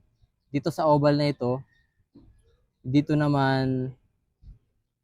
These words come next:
pinapababa yung mga helicopter na bisita dito. So ngayon, bago tayo mag-umpisa, ay dito muna tayo mag-, mag-survey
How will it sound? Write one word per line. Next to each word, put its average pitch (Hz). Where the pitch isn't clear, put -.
pinapababa 151
yung 139
mga 131
helicopter 127
na 120
bisita 120
dito. 110
So 185
ngayon, 190
bago 170
tayo 170
mag-umpisa, 165
ay 127
dito 180
muna 165
tayo 151
mag-, 143
mag-survey 135